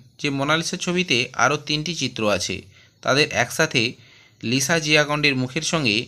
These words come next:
মিল খুঁজে পাওয়া যায়। সম্ভবত ভিঞ্চির বন্ধুর অনুরোধে লিসার ছবিটিই আঁকছিলেন, কিন্তু তিনি এমন কিছু দেখেছিলেন যা পুরো ছবিতে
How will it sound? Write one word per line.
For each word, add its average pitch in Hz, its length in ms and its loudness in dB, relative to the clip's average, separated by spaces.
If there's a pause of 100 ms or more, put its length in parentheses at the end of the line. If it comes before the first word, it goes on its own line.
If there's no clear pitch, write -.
(280)
মিল 147 280 -2
খুঁজে 117 280 -2
পাওয়া 90 260 0
যায়। 78 280 -4 (400)
সম্ভবত 175 340 -2 (680)
ভিঞ্চির 139 460 0
বন্ধুর 139 420 -2
অনুরোধে 143 520 0 (500)
লিসার 135 360 0
ছবিটিই 139 520 0
আঁকছিলেন, 98 520 -2 (500)
কিন্তু 160 220 -2
তিনি 170 240 2 (160)
এমন 131 280 -2
কিছু 165 220 -2
দেখেছিলেন 139 540 0 (440)
যা 139 200 4
পুরো 143 260 0
ছবিতে 151 420 0